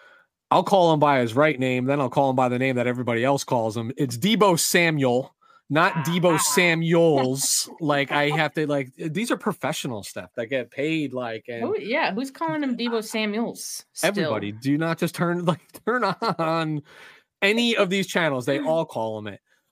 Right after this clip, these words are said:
Speaker 1: Um, former players, Shady McCoy, Steve Smith. Like, I'm just like, "Guys, stop."
Speaker 2: Oh
Speaker 1: Like, you
Speaker 2: my
Speaker 1: know what
Speaker 2: God.
Speaker 1: it is. Um, in any case,
Speaker 2: <laughs>
Speaker 1: the biggest thing for me with Deebo was, yeah, he, you know,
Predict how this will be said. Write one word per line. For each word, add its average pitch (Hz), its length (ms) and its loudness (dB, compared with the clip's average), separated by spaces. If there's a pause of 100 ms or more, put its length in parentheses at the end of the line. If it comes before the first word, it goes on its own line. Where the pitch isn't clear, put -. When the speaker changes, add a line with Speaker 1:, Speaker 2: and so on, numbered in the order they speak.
Speaker 1:
Um, 151 300 4
former 294 340 2
players, 226 380 2
Shady 254 300 0
McCoy, 247 440 0
Steve 233 320 -4
Smith. 208 440 0
Like, 151 180 2
I'm 156 160 2
just 156 160 -6
like, 151 140 0
"Guys, 175 320 -8
stop." 185 340 -8
Speaker 2:
Oh 151 60 -8
Speaker 1:
Like, 147 160 -6
you 170 60 -4
Speaker 2:
my 170 60 -6
Speaker 1:
know 190 140 -2
what 180 160 -2
Speaker 2:
God. 160 80 -2
Speaker 1:
it 160 80 -2
is. 180 380 -4 (400)
Um, 143 600 -2 (300)
in 202 100 2
any 180 200 2
case, - 520 -8
Speaker 2:
<laughs> - 340 -20
Speaker 1:
the 160 100 -2
biggest 208 340 2
thing 202 160 0
for 180 140 -2
me 170 160 0
with 139 180 0
Deebo 135 460 -2
was, 117 640 -6 (720)
yeah, 139 280 -4
he, 135 240 -10 (120)
you 131 60 -2
know, 117 160 -4